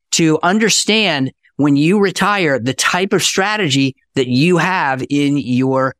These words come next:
retirement accounts, because you have to shift from a more aggressive growth orientation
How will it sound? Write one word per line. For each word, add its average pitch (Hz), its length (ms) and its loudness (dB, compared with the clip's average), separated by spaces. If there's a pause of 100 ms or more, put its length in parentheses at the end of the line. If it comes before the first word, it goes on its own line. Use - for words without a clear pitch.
retirement 147 640 0
accounts, 104 400 -4
because 135 320 -2
you 185 220 2
have 233 280 -2
to 285 100 0
shift - 520 -2
from 170 400 0 (140)
a 151 100 0
more 170 460 2
aggressive 143 640 0
growth 147 340 0
orientation 202 880 0